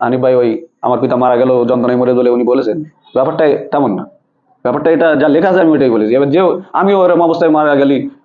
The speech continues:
আমার পরিণতি ওরকমই হবে। একান্ন, আট নম্বর সূরার একান্ন নম্বর আয়াত। "এটা তা, তোমাদের হাত যা পূর্বে পাঠিয়েছিল।"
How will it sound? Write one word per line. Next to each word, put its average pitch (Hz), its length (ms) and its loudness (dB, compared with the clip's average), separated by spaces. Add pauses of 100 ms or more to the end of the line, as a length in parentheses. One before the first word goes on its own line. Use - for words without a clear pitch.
আমার 131 220 0
পরিণতি 113 380 0
ওরকমই 98 320 -2
হবে। - 220 -18 (800)
একান্ন, 113 440 -4
আট 113 120 -6
নম্বর 127 240 -2
সূরার 151 340 -2
একান্ন 113 260 -2
নম্বর 101 220 -4
আয়াত। - 180 -10 (2000)
"এটা 131 180 -2
তা, 95 400 -6 (760)
তোমাদের 131 300 0
হাত 143 260 -2
যা 139 160 -2
পূর্বে 120 340 0
পাঠিয়েছিল।" 101 460 -4